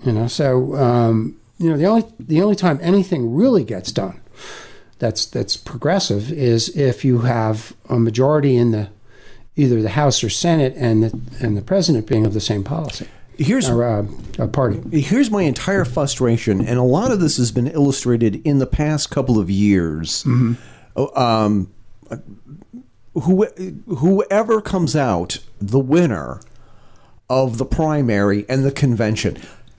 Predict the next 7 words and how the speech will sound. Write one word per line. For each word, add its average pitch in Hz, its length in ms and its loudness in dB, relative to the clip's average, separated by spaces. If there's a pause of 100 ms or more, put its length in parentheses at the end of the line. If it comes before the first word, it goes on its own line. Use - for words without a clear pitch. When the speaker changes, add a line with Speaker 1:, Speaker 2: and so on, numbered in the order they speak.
(100)
Speaker 2:
if 131 200 0
you're 208 180 2
a 240 80 0
Democrat, 208 640 -2 (100)
that's 185 400 -2
your 220 300 4
guy. 151 640 -2